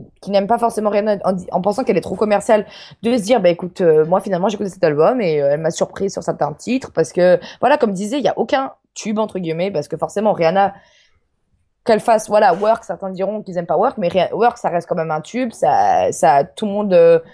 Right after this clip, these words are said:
Speaker 1: elle rentre dans la tête facilement.
Speaker 2: Malheureusement.
Speaker 1: Donc, euh, je pense qu'elle a voulu faire un tube sans vouloir faire un tube. Euh,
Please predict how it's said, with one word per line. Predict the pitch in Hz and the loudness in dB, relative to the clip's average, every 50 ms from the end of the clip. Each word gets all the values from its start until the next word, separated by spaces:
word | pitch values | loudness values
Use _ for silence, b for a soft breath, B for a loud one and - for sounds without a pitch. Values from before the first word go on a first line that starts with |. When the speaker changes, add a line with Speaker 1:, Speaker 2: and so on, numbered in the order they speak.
| B B - - | B B 2 2
Speaker 1:
elle | 190 | 2
rentre | 190 - 214 214 | 4 2 0 2
dans | 196 196 | 2 2
la | 185 185 | 2 2
tête | 185 214 196 | 2 -2 -4
facilement. | - - 180 170 - - 165 160 175 208 269 | -2 -2 -2 -2 -2 -8 -6 -2 2 2 2
Speaker 2:
Malheureusement. | - 147 139 131 123 139 131 131 123 | 2 0 -4 -6 -6 -6 -8 -8 -10
Speaker 1:
Donc, | 113 - - 214 | -12 -8 -6 -6
euh, | 156 - | -6 -6
je | - | -4
pense | - 262 277 269 | -2 -2 -2 0
qu'elle | - 233 208 | 0 2 2
a | 196 | 2
voulu | 196 196 202 202 190 | 2 0 -4 -6 0
faire | - 208 190 | 0 2 2
un | 185 180 | 2 0
tube | 180 - - - 226 196 | -4 -8 -12 -12 -10 -6
sans | - 196 | -6 -6
vouloir | 190 185 175 180 170 - | -4 -2 0 -2 0 0
faire | - 165 156 | -2 -4 -4
un | 151 151 | -4 -8
tube. | - - 220 277 277 226 - B B B B B B B B B B B B B B _ - | -10 -10 -8 -2 0 0 0 B B B B B B B B B B B B B B _ 2
Euh, | - 202 202 196 196 196 196 196 196 196 202 | 4 6 8 8 8 8 6 4 2 0 -6